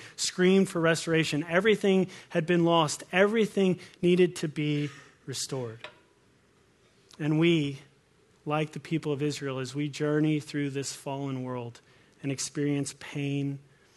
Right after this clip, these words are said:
and experience despair, can, like them, sometimes feel like all joy has been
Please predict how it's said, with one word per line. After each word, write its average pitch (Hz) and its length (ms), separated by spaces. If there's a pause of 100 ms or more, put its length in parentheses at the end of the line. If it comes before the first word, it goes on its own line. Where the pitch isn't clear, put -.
(280)
and 139 80
experience 151 600
despair, 143 640
can, 143 420
like 135 320
them, 139 240
sometimes 143 540
feel 147 240
like 135 320
all 147 260
joy 135 480 (300)
has 147 180
been 147 300